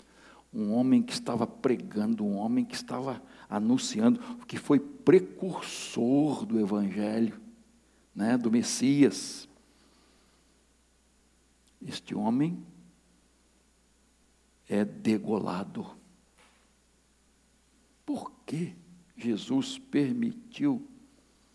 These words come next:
A gente sempre se questiona, não é? Por que Jesus im-, não impediu isso? Mas essa tristeza que abateu o coração de Jesus, que chegou ao coração de Jesus, melhor dizendo,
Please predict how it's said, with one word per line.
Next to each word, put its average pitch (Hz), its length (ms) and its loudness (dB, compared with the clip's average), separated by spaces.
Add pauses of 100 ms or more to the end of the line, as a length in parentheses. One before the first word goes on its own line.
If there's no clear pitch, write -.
(1120)
A 104 100 -6
gente 120 240 0
sempre - 280 -4
se - 100 -6
questiona, 92 560 -8
não 127 140 0
é? 170 60 0 (1700)
Por 175 180 -2
que 185 140 4
Jesus 127 680 4
im-, - 260 -4
não 123 140 2
impediu 110 540 2
isso? - 480 0 (1300)
Mas - 440 4 (400)
essa 214 260 4
tristeza 170 1000 6
que 113 640 2 (1300)
abateu 113 440 4
o 127 40 4
coração 123 600 0
de 107 120 -2
Jesus, 110 840 2
que - 120 -8
chegou 139 460 2
ao 117 60 4
coração 120 480 0
de 107 120 -2
Jesus, 110 380 0
melhor 110 280 0
dizendo, 110 440 4